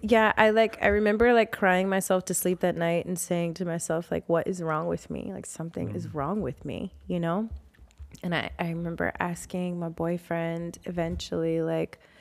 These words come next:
Speaker 1: "What did you think, you know, when, like, they woke you up and, like, you know, ushered me back into the room?" And he was like, "I was scared.
Speaker 2: Mm.
Speaker 1: I was scared 'cause what if they didn't find you,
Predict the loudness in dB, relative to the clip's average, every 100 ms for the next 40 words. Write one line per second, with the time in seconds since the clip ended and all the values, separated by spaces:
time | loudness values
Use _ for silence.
0 | -20 -4 0 0 0 -2 -4 -4 -4 -10
1 | -20 _ -6 -4 -2 -4 -6 -4 -4 -4
2 | -4 -4 -6 -4 -6 -6 -4 -4 -6 -6
3 | -10 -8 -8 -10 -16 -14 -10 -8 -8 -8
4 | -10 -10 -8 -6 -6 -8 -10 -12 -10 -6
5 | -4 -4 -4 -6 -6 -4 -4 -4 -4 -4
6 | -4 -8 -6 -4 -4 -6 -8 -8 -8 -4
7 | -4 -6 -12 _ -10 -8 -8 -12 -16 _
8 | _ _ _ _ -6 -4 -4 -6 -4 -2
9 | -2 -2 -4 -2 -2 -2 -2 -2 -4 -8
10 | -6 -6 -8 -10